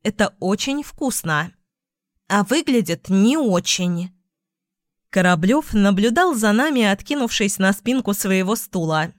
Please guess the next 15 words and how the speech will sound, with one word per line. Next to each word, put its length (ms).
и 140
ехидненько 800
так 240
улыбался. 880
Я 400
бросила 580
на 140
него 280
уничижительный 960
взгляд 680
и 60
снова 500
переключилась 840
на 140
девочку. 580